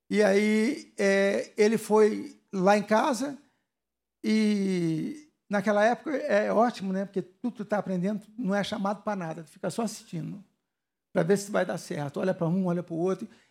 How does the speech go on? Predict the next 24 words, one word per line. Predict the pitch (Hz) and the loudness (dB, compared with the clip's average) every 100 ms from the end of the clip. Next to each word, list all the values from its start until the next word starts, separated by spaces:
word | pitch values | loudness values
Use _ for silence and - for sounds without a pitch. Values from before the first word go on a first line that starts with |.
| _ | _
E | 208 | 4
ele | 240 | 6
chegou, | 220 220 233 | 4 4 6
ele | 247 220 | 4 4
tava | 233 226 | 2 4
tendo | 240 233 | 2 2
um | |
problema | 208 190 214 214 | 2 2 2 2
nas | 190 156 | 0 2
mãos, | 202 226 151 - - _ _ - | 4 4 2 -4 -14 _ _ 0
que | |
as | 190 175 | 2 4
mãos | 214 214 | 2 2
dele | 180 196 214 226 226 - _ _ | 4 6 6 2 -6 -12 _ _
tava, | - 196 214 214 226 226 214 - 277 254 202 | 2 4 4 2 2 0 0 -6 -8 -12 -10
tipo, | - 233 - 240 | -2 0 2 0
sei | - 330 | 0 0
lá, | 196 233 254 | 2 2 0
com, | - 190 175 170 220 _ - | -2 -2 -2 -8 -20 _ -4
como | 214 | -2
se | 196 | -2
fosse | 233 220 | -2 0
uma | 214 | 2
alergia. | 214 151 127 147 233 233 - | 2 0 -2 0 4 4 2